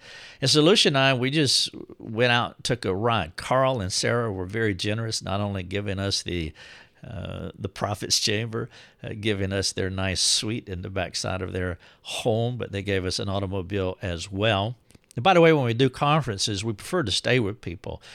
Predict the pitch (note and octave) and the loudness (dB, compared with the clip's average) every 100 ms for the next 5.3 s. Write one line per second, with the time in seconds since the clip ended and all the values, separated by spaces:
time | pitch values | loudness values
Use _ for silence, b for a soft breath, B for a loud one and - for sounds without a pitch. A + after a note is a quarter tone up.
0 | B B - A#2 C3+ G3+ D3 - - E3 | B B -2 0 2 2 2 0 4 4
1 | F#2 A2+ A2+ - G#2 G#2 F#2 E2+ A2 B2 | 4 -2 -4 -4 -6 -4 -6 -4 0 2
2 | A#2 F#2+ F#2 F2+ A2+ A2+ G2+ F2 - A#2+ | 2 0 -2 -4 0 0 0 -6 -4 -4
3 | G2+ E2 F#2+ - F2+ E2 E2 - G2+ A2+ | -2 -4 -6 -4 -4 -4 -8 -4 -2 -2
4 | - - - E2+ - F2+ E2+ - F2+ - | -4 -10 -10 -10 -8 -10 -10 -10 -10 -8
5 | F2 F2+ | -6 -6